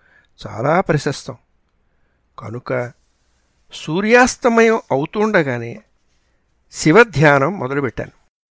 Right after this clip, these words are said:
ఇక్కడ మనం గమనించాల్సిన ఒక విషయం ఉంది. శ్రావణ బహుళాష్టమి అంటే ఇప్పుడు మన లెక్కలో శ్రీకృష్ణాష్టమి. శ్రీకృష్ణ పరమాత్మ జన్మించిన తరువాత అది మనకు కృష్ణాష్టమి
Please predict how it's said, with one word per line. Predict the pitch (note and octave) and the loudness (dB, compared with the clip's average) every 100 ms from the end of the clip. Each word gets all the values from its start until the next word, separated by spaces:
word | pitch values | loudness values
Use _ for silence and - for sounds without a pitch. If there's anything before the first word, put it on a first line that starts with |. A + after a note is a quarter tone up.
| _ _ _ _ _ | _ _ _ _ _
ఇక్కడ | - - | -4 0
మనం | D3+ C#3+ C#3 B2+ A#2+ - D#3+ | 2 2 2 0 -2 -6 -4
గమనించాల్సిన | C3+ D3+ F#3 G3 F3+ F#3 | 0 2 2 2 2 2
ఒక | F#3 D3 | -4 -4
విషయం | A#2+ A2 E3 C3 | -6 -4 -2 -4
ఉంది. | A2 F#2 _ _ _ _ _ _ _ _ - | -6 -12 _ _ _ _ _ _ _ _ -18
శ్రావణ | - - G#2+ C3 F3 G#3+ | -12 -8 -2 2 4 4
బహుళాష్టమి | G#3+ E3 F#3+ G3 F#3 - F#3+ F3+ G3 | 2 2 4 4 2 0 -2 0 0
అంటే | D3 C#3 E3 C3+ B2 D3 D#3 _ _ _ _ _ _ | 0 -2 0 0 -2 -6 -10 _ _ _ _ _ _
ఇప్పుడు | C#3+ - E3 | -10 -2 0
మన | D3 D3+ | 2 4
లెక్కలో | F3 D#3 F#3 F3+ C3+ D#3+ F3+ _ _ | 4 2 2 2 0 -2 -8 _ _
శ్రీకృష్ణాష్టమి. | - D3 E3 G3+ - F3 D3 - G#2+ - _ _ _ _ _ _ - | -4 0 0 -2 -2 0 0 -4 -12 -16 _ _ _ _ _ _ -10
శ్రీకృష్ణ | - C#3+ E3 - G#3 - A#3 | -2 0 0 0 -4 0 0
పరమాత్మ | F#3 E3 F#3 G3+ - G#3 | 2 0 2 0 0 -2
జన్మించిన | D#3+ D#3+ F#3+ G3+ G#3+ F#3 | 0 -2 -2 -4 -4 -4
తరువాత | D3 C#3 F#3+ A3 C#3+ A#2 C3 - _ - | -4 -4 -2 -4 -4 -6 -8 -16 _ -4
అది | - | -2
మనకు | E3 D#3 D#3 - C#3+ D#3+ F3+ _ - | 0 0 -2 -6 -10 -10 -14 _ -10
కృష్ణాష్టమి | C3+ - F#3 F3+ - E3+ E3+ G#3 | -8 -2 0 0 0 -2 -2 -4